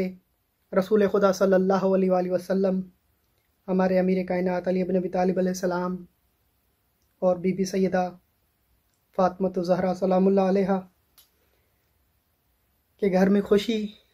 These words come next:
और उनके, अ, होंठों पे मुस्कुराहट ही होगी। बीबी सैयदा सलामुल्लाह अलैहा जिनकी तारीफ़ के लिए यही काफ़ी है।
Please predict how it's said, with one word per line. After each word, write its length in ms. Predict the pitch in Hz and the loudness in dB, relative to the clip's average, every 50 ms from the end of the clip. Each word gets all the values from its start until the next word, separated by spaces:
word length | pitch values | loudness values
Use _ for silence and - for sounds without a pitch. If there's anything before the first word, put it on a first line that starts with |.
| _ _ | _ _
और 280 | 196 185 180 180 180 175 175 156 151 - - | 4 6 6 6 6 2 0 -4 -8 -4 -4
उनके, 280 | 185 180 185 196 180 180 175 170 180 _ _ _ _ _ _ _ _ _ - - | -2 -2 0 -2 -2 -2 -4 -8 -12 _ _ _ _ _ _ _ _ _ -14 -10
अ, 120 | 190 185 180 180 180 180 180 180 _ _ _ _ _ _ _ _ _ _ _ - | -8 -6 -6 -6 -8 -10 -14 -18 _ _ _ _ _ _ _ _ _ _ _ -6
होंठों 260 | 185 180 180 185 180 | -4 -2 -2 -2 -4
पे 180 | 175 180 185 180 175 175 175 - - | -2 -4 -6 -6 -6 -10 -12 -10 -8
मुस्कुराहट 560 | 185 180 - - 180 170 170 175 196 196 - | -8 -8 -6 -6 -6 -4 -4 -4 -4 -4 -4
ही 60 | 220 | -2
होगी। 320 | 202 196 185 185 190 190 190 185 - _ _ _ _ _ _ _ _ _ _ _ _ _ _ _ _ _ _ _ _ _ _ _ _ _ _ 190 | 0 0 0 0 0 -4 -4 -6 -10 _ _ _ _ _ _ _ _ _ _ _ _ _ _ _ _ _ _ _ _ _ _ _ _ _ _ 0
बीबी 240 | 214 220 226 247 233 | 0 2 4 2 2
सैयदा 460 | - 240 226 226 220 220 214 220 220 | 4 4 6 6 6 6 6 4 4
सलामुल्लाह 500 | 214 214 202 196 190 196 202 202 208 196 | 2 2 0 0 2 2 2 2 2 2
अलैहा 340 | 190 196 185 - 190 190 185 180 185 185 - _ _ _ _ _ _ _ _ _ _ _ _ _ _ _ _ | 2 2 2 2 0 0 -2 -2 -4 -10 -18 _ _ _ _ _ _ _ _ _ _ _ _ _ _ _ _
जिनकी 400 | 202 180 175 196 196 190 196 214 208 | -12 -4 -2 0 0 0 -2 -4 -2
तारीफ़ 360 | 190 180 180 185 196 190 - | 0 0 0 0 -2 -2 -2
के 120 | - 202 | -4 -2
लिए 160 | 190 190 190 190 | 0 0 0 2
यही 240 | 190 185 175 190 202 196 | 2 0 0 0 -2 -2
काफ़ी 340 | - 190 180 185 - 185 180 | -4 -4 -6 -6 -8 -8 -6
है। 180 | 175 180 180 | -6 -6 -8